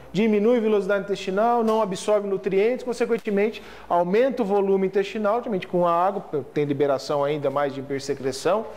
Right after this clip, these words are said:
também, e ainda vai sangue, né? Você tem destruição dos vasos sanguíneos.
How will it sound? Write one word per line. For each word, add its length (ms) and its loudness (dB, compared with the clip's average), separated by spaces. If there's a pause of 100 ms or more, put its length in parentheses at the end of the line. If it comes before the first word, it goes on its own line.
(320)
também, 480 2
e 140 2
ainda 340 0
vai 160 2
sangue, 480 -2 (180)
né? 220 -2
Você 100 -8
tem 160 0
destruição 520 0
dos 100 -4
vasos 240 0
sanguíneos. 560 0